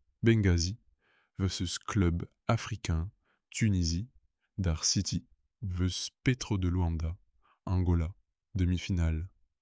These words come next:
Vingt-huit mai, demi-finale un, vainqueur Q F un vs vainqueur Q F quatre.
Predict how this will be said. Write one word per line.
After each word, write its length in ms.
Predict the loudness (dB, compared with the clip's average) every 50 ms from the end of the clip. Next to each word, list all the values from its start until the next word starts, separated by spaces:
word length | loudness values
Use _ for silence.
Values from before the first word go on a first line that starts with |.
| _ _ _ _ _ _ _ _ -4
Vingt-huit 580 | 0 2 4 4 4 2 0 0 -2 -2 -2
mai, 220 | -2 -2 -2 -2 -6 _ _ _ _ _ _ _ 0
demi-finale 640 | 2 2 4 4 2 0 -2 -2 0 0 0 0 2
un, 240 | 2 2 2 2 0 -6 -14 -20 _ _ _ _ _ _ _ _
vainqueur 480 | -2 2 2 2 2 2 0 -2 -2 -4
Q 280 | -4 -2 0 2 2 2
F 180 | 0 -2 -2
un 220 | 0 0 0 -2 -6 _ _ _ _ _ _ _ _ _
vs 340 | -6 -6 -6 -6 -6 -6 -4
vainqueur 480 | -2 -2 -2 -2 -2 -4 -4 -4 -6 -8
Q 240 | -6 -2 -2 -2 -2
F 100 | -4 -6
quatre. 460 | -8 -8 -8 -8 -12 -18 -20 -20